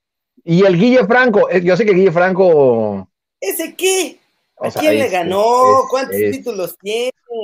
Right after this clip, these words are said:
Speaker 2: ¿Qué, ese qué?
Speaker 1: A ver, vamos a met-, vamos a meter a José.
Speaker 2: A ver,
Speaker 1: Déjame mandar un
Speaker 2: José.
Speaker 1: mensaje. ¿Tienes el link?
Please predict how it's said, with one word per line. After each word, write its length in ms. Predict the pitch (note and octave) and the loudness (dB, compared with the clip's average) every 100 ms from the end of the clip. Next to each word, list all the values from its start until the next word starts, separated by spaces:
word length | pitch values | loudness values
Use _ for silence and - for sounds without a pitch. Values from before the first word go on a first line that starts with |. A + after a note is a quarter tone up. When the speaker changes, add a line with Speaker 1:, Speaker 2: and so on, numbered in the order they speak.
| F#3 - | -12 -18
Speaker 2:
¿Qué, 180 | F#3+ _ _ | -20 _ _
ese 280 | C#4+ - - | -16 -16 -18
qué? 340 | - D#4+ - - _ _ _ _ _ _ | -8 -8 -8 -12 _ _ _ _ _ _
Speaker 1:
A 80 | - | -2
ver, 60 | A2+ | 0
vamos 160 | C#3+ D#3 | 2 0
a 40 | |
met-, 120 | D#3+ | -2
vamos 200 | D#3 F#3+ | 0 0
a 60 | F#3+ | 0
meter 180 | F3+ F#3+ | 2 2
a 80 | E3+ | 2
José. 400 | E3 C#3+ A2 - _ _ _ _ _ _ _ _ _ _ _ _ _ _ _ _ _ _ | 2 0 -2 -4 _ _ _ _ _ _ _ _ _ _ _ _ _ _ _ _ _ _
Speaker 2:
A 60 | C#3 | -4
ver, 120 | F#3+ | -2
Speaker 1:
Déjame 100 | A3 | 0
mandar 200 | A3 A#3 | 2 4
un 60 | A#3+ | 6
Speaker 2:
José. 80 | B3 | 4
Speaker 1:
mensaje. 160 | B3 - _ _ _ _ _ _ _ _ _ _ _ _ | 2 -2 _ _ _ _ _ _ _ _ _ _ _ _
¿Tienes 220 | - G3+ | -2 2
el 140 | G3+ G3 | 2 2
link? 280 | A#3 C4 | 2 2